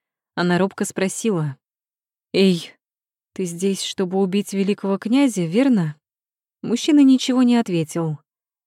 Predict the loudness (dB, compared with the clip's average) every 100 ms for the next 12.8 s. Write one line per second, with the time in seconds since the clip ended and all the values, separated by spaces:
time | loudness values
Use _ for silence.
0 | _ _ _ -8 -4 -2 -2 -2 -2 0
1 | 0 0 0 -2 -2 0 0 0 -4 _
2 | _ _ _ _ _ _ -12 -4 0 2
3 | 0 0 0 -2 -4 -4 -6 -8 -6 -6
4 | -6 -8 -6 -4 -6 -8 _ _ _ _
5 | _ _ _ _ -6 -4 -2 0 -2 -4
6 | -4 -4 -4 -6 -12 -12 -8 -6 -6 -6
7 | -4 -6 -6 -8 -6 -6 -6 -8 -12 _
8 | _ _ _ _ _ _ _ -14 -14 -10
9 | -12 -6 -6 -4 -6 -8 -10 -6 -4 -6
10 | _ _ _ _ _ _ _ -12 -10 -4
11 | -4 -2 -4 -4 -4 -2 -2 -2 -2 -2
12 | -4 -4 -4 -6 -8 -8 -8